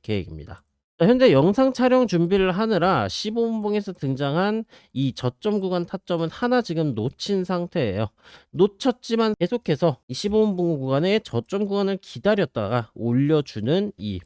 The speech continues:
스토캐스틱의 한 파동, 저점 구간에서 골든 크로스가 나고 한 파동 올려주는 파동 자체는 계속해서 트라이를 해볼 수 있다라고 설명이 가능하겠고요.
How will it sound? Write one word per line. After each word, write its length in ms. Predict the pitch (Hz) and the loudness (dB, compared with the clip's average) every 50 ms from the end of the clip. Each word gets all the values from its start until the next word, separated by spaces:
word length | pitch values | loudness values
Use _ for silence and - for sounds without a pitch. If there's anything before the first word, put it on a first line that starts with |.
| _ _ _ | _ _ _
스토캐스틱의 880 | _ _ - 196 185 - - 170 - - - - - - 156 170 175 175 | _ _ -8 -8 -8 -6 -6 -8 -8 -8 -10 -12 -8 -4 -4 -4 -4 -4
한 300 | - - - 202 208 196 - | -6 -10 -10 -8 -8 -8 -10
파동, 360 | - - - - 202 180 - - _ - | -12 -10 -4 -2 -2 -2 -2 -6 _ -6
저점 280 | 123 120 - 175 170 165 | -6 -4 0 0 0 2
구간에서 420 | 151 160 156 156 151 151 139 - | 2 2 2 2 2 0 -2 -4
골든 360 | - - - 120 117 139 147 143 | -6 0 0 0 2 2 0 0
크로스가 380 | - 151 143 - _ - 151 | 0 -2 -4 -4 _ -6 -4
나고 560 | 113 104 107 110 - 180 185 202 208 214 240 - | -2 -2 -2 -2 -2 0 2 4 4 2 0 -2
한 220 | - - 196 190 - - | -6 -10 -10 -10 -10 -12
파동 360 | - - 226 - 208 160 123 | -10 -8 -4 -2 0 0 2
올려주는 640 | 110 117 123 127 139 135 - 120 117 151 175 185 - | 2 0 0 0 0 -2 -2 -4 -2 -2 -4 -4 -6
파동 380 | - - - 240 - 254 254 | -10 -8 -6 -2 0 0 0
자체는 520 | 247 240 190 _ - - 151 165 165 127 - | 0 -2 -4 _ -6 -6 -4 -4 -4 -6 -6
계속해서 420 | - 113 107 - - 151 127 135 127 | -6 -6 -6 -6 -6 -8 -6 -6 -6
트라이를 420 | - - 175 175 170 160 147 147 | -6 -4 -2 0 0 0 0 -2
해볼 180 | 156 175 190 175 | -4 -4 -6 -8
수 80 | - - | -8 -10
있다라고 460 | 82 110 - - 143 147 135 120 110 | -10 -10 -8 -6 -4 -4 -4 -4 -6
설명이 280 | - 151 165 175 170 | -6 -6 -4 -4 -4
가능하겠고요. 800 | 143 - 98 98 104 101 98 92 87 85 - - 135 156 135 | -4 -6 -6 -6 -4 -4 -4 -4 -6 -8 -6 -4 0 0 0